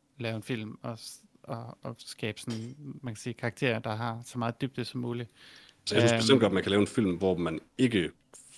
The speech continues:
Speaker 2: ligesom man kan skrive en bog, hvor man ikke ved, hvad der foregår inde i hovedet på karaktererne, så synes jeg også, man kan lave en film, hvor man ikke gør det.
Speaker 1: Jo, jo, men det hedder en dokumentar.
Speaker 2: Nej, det, altså, det er for eksempel forskel på at have en, en, altså en, en aktivt deltagende fortæller i en bog eller ej, for eksempel, altså og sådan noget.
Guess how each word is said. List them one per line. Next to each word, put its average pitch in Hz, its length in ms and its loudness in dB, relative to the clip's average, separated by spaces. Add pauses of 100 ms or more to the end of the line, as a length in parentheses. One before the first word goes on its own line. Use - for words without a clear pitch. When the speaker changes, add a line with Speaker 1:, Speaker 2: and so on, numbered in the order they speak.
(320)
Speaker 2:
ligesom 107 420 0
man 85 120 2
kan 90 80 -4
skrive 98 280 2
en 85 80 0
bog, 123 260 6
hvor 92 100 0
man 87 120 0
ikke 92 180 -2
ved, 98 100 4
hvad 82 100 -2
der 80 60 -4
foregår 90 240 -2
inde 85 100 0
i 85 40 -2
hovedet 92 180 -2
på - 80 -20
karaktererne, 87 360 -2
så - 40 -8
synes - 140 -6
jeg 92 60 0
også, 87 140 -2
man 110 60 -2
kan 95 60 -2
lave 82 100 -2
en - 60 -10
film, 120 160 0
hvor - 120 -4
man - 140 -4
ikke - 120 -10 (320)
gør 78 140 -2
det. - 120 -12 (720)
Speaker 1:
Jo, 147 180 8
jo, 101 260 6
men 107 220 -2
det 131 60 6
hedder 120 120 8
en 104 60 2
dokumentar. 101 640 0 (680)
Speaker 2:
Nej, 95 280 2
det, 82 200 -2 (360)
altså, 87 180 -4 (360)
det 92 60 0
er - 40 -14
for - 60 -8
eksempel 90 200 -2
forskel 90 280 -4
på 95 100 -4
at 85 60 -2
have 87 120 -2
en, 85 80 -8 (260)
en, 82 240 -8
altså 87 160 -6
en, 80 100 -8 (240)
en 82 120 -8
aktivt - 420 -8
deltagende 87 340 -4
fortæller 95 340 -4
i 85 40 -6
en 90 80 -8
bog 90 180 -2
eller 87 120 -4
ej, 101 200 -2
for - 120 -14
eksempel, - 220 -16
altså 90 100 -6
og 85 100 -4
sådan 90 100 -4
noget. 90 160 -6